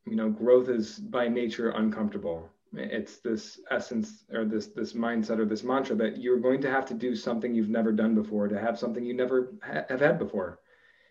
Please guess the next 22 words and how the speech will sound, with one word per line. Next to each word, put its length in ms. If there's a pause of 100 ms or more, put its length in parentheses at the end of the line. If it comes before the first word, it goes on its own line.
(140)
And 140
if 100
you 120
think 200
of, 180
uh, 280
I 40
like 160
to 60
think 180
of 60
it 100
like 180
this. 440
You 80
know, 100
you've, 220
you've 200
seen, 220
like, 260
you 100
know, 280